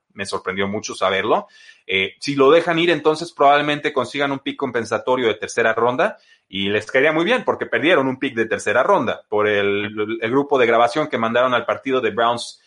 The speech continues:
contra Bengals, que apuntó al campo donde no debía Y ahí la N F L dice, "Pues ustedes son patriotas y el tema de cámara no se los vamos a perdonar nunca.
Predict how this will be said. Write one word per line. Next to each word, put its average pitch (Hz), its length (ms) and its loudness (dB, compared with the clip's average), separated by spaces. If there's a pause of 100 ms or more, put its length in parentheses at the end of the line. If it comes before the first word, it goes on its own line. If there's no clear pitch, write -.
(120)
contra 117 440 0
Bengals, 123 500 0
que 101 80 -2
apuntó 107 420 0
al 113 220 2
campo 156 340 -2
donde 107 260 -2
no 110 120 0
debía 151 420 0 (320)
Y 90 100 -10
ahí 98 140 -2
la 110 120 0
N 117 80 -4
F 117 100 -4
L 117 100 0
dice, 113 200 -4
"Pues - 220 -16
ustedes - 600 -2
son - 180 -8
patriotas 165 580 0
y 117 60 -8
el 107 100 -8
tema 131 240 0
de 113 120 -2
cámara 123 280 2
no 117 120 -4
se 127 80 -6
los 110 80 0
vamos 117 160 -4
a 110 40 -20
perdonar 113 380 0
nunca. 202 380 0